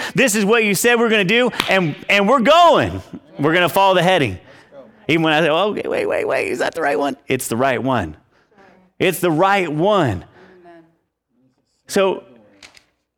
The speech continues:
Speaker 1: I've had very limited experience with instrument training. I, e-, every, everybody has to, you have to train and, and try to, to, to learn it to,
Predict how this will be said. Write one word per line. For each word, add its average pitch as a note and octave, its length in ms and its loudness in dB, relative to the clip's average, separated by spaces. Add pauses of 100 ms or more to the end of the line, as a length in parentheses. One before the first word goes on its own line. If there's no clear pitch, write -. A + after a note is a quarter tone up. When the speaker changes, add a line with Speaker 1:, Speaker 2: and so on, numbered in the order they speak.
(140)
Speaker 1:
I've G3 160 0
had F#3 380 0
very F3+ 240 2
limited D#3+ 460 0
experience C3+ 600 -2
with A2+ 200 -6
instrument A#2+ 640 -6
training. A2+ 500 -4
I, A#2+ 300 -4
e-, D3 240 -2
every, F3 380 0
everybody D#3+ 440 -2
has C3 280 -4
to, A2 180 -8 (140)
you C3+ 180 -4
have C3+ 160 -2
to B2 80 -10
train B2 400 -4
and, G2+ 220 -6 (280)
and G#2+ 200 -4
try B2 180 -2
to, G#2+ 280 -4
to, G2+ 420 -4
to A2+ 120 -4
learn B2 280 0
it A2+ 140 -4
to, A#2 120 -4